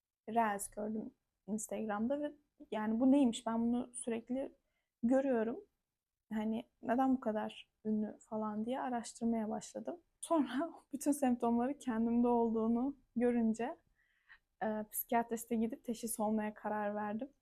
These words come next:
Sonra tabii ki de psikiyatriste de geç kaldım.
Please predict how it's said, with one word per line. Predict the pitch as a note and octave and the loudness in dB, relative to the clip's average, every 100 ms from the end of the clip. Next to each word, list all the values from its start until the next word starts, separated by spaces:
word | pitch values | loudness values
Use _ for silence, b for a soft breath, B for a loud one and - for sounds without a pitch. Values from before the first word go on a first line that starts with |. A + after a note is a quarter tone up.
| - | -4
Sonra | D4 D4 | 0 0
tabii | D4 D4+ | 0 -2
ki | D4+ | 0
de | D#4+ | -2
psikiyatriste | D#4+ - D4 C#4 C#4+ C#4+ C#4+ | -4 -4 -2 -2 -4 -6 -2
de | C4+ | -2
geç | A#3 B3 - | 0 -2 -2
kaldım. | G#3+ G#3+ A3 | -2 0 -2